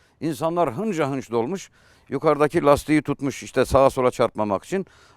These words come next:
O vaziyette arkadaşının ensesine kitap oku-, koyarak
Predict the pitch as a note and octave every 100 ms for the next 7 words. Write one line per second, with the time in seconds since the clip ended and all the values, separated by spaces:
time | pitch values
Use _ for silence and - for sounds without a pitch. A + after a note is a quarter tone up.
0 | _ - F#3+ D#3 C#3 D3+ - D3 A2+ C3
1 | - D3 C#3+ - E3+ G3+ - D3+ C#3+ D#3
2 | C3+ E3 D#3 - E3 C#3 B2+ - _ -
3 | C#3 D#3 F#3+